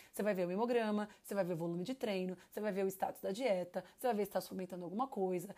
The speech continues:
vai olhar o contexto do processo inflamatório dessa paciente, vai olhar as necessidades nutricionais dessa paciente estão sendo atendidas pela dieta. Então, eu preciso juntando os quebras cabe-, o quebra-cabeça da vida desse paciente, pra aí sim ter uma conduta nutricional.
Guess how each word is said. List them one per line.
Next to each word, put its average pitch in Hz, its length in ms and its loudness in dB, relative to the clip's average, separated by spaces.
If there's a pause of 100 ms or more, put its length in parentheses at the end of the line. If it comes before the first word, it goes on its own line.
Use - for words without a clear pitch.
(140)
vai 269 220 10
olhar 240 260 10
o 233 60 8
contexto 233 500 -2
do 196 60 -6
processo 196 320 -8
inflamatório 185 520 -6
dessa 180 200 -6
paciente, 190 640 -4 (260)
vai 330 220 10
olhar 262 420 6
as 247 100 4
necessidades 247 720 0
nutricionais 226 280 -6
dessa 202 380 -6
paciente 196 360 -6
estão 208 220 -8
sendo 208 180 -6
atendidas 196 460 -4
pela 170 220 -4
dieta. 208 480 0 (260)
Então, 302 320 2
eu 277 100 6
preciso 277 320 -4
juntando 339 640 0
os - 140 -6
quebras 208 360 2
cabe-, 175 280 -6
o 196 80 -4
quebra-cabeça 196 840 0 (340)
da 190 360 10
vida 247 360 6
desse 247 220 2
paciente, 170 560 -6 (180)
pra 240 140 8
aí 294 180 6
sim 269 300 0
ter 285 140 -4
uma 277 140 -2
conduta 262 360 -4
nutricional. 262 600 -4